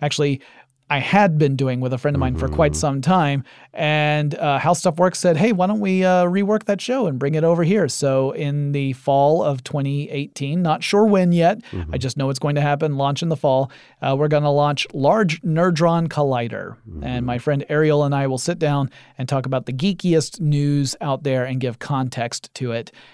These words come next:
Speaker 1: And, uh, a very different type of show than this one,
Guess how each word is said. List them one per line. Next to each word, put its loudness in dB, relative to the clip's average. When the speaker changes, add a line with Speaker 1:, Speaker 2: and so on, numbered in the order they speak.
Speaker 1:
And, -4
uh, -2
a -6
very 2
different 0
type 2
of -4
show 0
than -2
this -4
one, -6